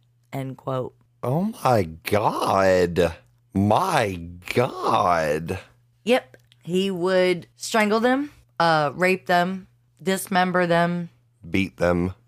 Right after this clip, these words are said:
Speaker 1: Yeah.
Speaker 2: And then put them in a fucking freezer.
Speaker 1: Yep, in Tupperware.
Speaker 2: Jesus fucking Christ.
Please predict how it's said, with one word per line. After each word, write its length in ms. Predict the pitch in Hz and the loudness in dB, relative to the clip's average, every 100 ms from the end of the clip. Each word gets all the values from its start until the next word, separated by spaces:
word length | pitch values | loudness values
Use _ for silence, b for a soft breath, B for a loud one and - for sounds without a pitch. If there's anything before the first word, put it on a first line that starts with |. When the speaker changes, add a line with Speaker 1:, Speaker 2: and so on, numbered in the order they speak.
| _ | _
Speaker 1:
Yeah. 360 | 165 156 156 156 156 _ - | -4 -2 -4 -6 -14 _ -2
Speaker 2:
And 240 | - - | 0 2
then 380 | - 90 87 85 - _ _ | 4 4 2 -2 -6 _ _
put 200 | - - | -4 -2
them 160 | 95 95 | 0 2
in 100 | 87 | 2
a 120 | 82 | 0
fucking 480 | - 92 87 87 80 | -2 -2 -2 -6 -6
freezer. 540 | - 65 - 80 90 - _ _ _ | -8 -10 -10 -12 -12 -18 _ _ _
Speaker 1:
Yep, 220 | - 165 - | -10 -10 -10
in 160 | 160 165 | -12 -10
Tupperware. 680 | - - - 165 90 - - _ _ _ - | -10 -10 -12 -12 -14 -18 -20 _ _ _ -20
Speaker 2:
Jesus 580 | - 98 87 80 78 | -12 -8 -8 -10 -14
fucking 480 | - 87 82 - 85 | -10 -8 -8 -8 -10
Christ. 600 | 80 - 82 82 - - | -10 -10 -8 -8 -12 -20